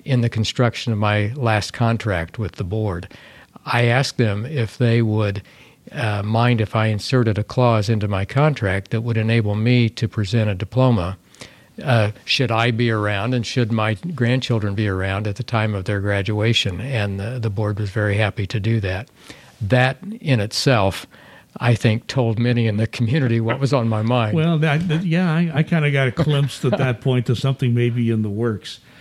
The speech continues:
Speaker 2: Uh, I wanna give you a chance to talk about this because, as I mentioned, you mentioned earlier, the, the community has been very divided on the whole issue of how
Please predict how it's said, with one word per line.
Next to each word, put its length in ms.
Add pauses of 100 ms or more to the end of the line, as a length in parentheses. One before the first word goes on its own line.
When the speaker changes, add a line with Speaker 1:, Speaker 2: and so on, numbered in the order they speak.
(400)
Speaker 2:
Uh, 140
I 80
wanna 280 (400)
give 180
you 140
a 40
chance 500
to 120
talk 400
about 400
this 300
because, 560
as 140
I 100
mentioned, 640 (600)
you 200
mentioned 400
earlier, 320
the, 140
the 260
community 540
has 220
been 240
very 260
divided 600
on 140
the 60
whole 260
issue 360
of 80
how 300